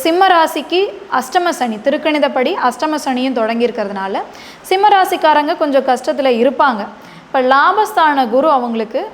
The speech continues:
ஃபிஃப்டி ஃபிஃப்டி பலன்களை நல்ல விதமா கொடுப்பார். இப்போ லாப குரு அப்படிங்கும்போது தொழில்ல நல்ல லாபம்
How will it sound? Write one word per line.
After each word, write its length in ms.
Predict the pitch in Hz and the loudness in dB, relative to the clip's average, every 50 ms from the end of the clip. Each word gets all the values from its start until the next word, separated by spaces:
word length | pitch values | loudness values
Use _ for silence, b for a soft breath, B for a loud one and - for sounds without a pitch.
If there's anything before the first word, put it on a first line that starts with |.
| - - - - - - - | -16 -20 -20 -20 -20 -10 -8
ஃபிஃப்டி 300 | 330 330 - - 403 403 320 | -8 -6 -4 -2 0 0 0
ஃபிஃப்டி 280 | 359 320 - - 254 247 208 | 0 -2 -4 -4 -4 -2 0
பலன்களை 440 | 220 220 240 254 247 233 226 226 277 392 - - 214 208 | 0 0 0 0 0 0 0 0 0 -2 -4 -6 -6 -4
நல்ல 220 | 214 214 240 262 233 | -2 0 0 0 0
விதமா 240 | 208 214 202 214 226 208 | -2 -4 -6 -8 -8 -8
கொடுப்பார். 360 | 202 190 185 - 190 180 - - - - - - B B B B B B B B B B B B B B B - | -10 -12 -12 -10 -12 -12 -12 -14 -20 -20 -20 -20 B B B B B B B B B B B B B B B -10
இப்போ 180 | - - 247 247 240 240 240 247 262 | -2 0 2 4 4 4 4 4 4
லாப 360 | 277 285 320 370 392 392 392 330 294 | 4 4 4 4 4 4 2 4 4
குரு 200 | 320 311 311 294 233 196 - - - | 4 4 4 2 2 0 -2 -4 -4
அப்படிங்கும்போது 560 | 233 214 220 262 254 240 233 214 226 240 247 381 415 - - 320 | -4 -2 -2 -2 -2 -4 -2 -2 -2 -2 -2 -2 -4 -2 0 2
தொழில்ல 440 | 302 311 330 392 392 359 339 349 349 277 240 | 2 4 4 2 2 2 0 0 -2 -2 -2
நல்ல 260 | 233 233 247 262 285 262 226 214 | -4 -2 -2 -2 -2 0 2 2
லாபம் 340 | 208 214 220 220 240 226 | 2 2 2 0 -2 -6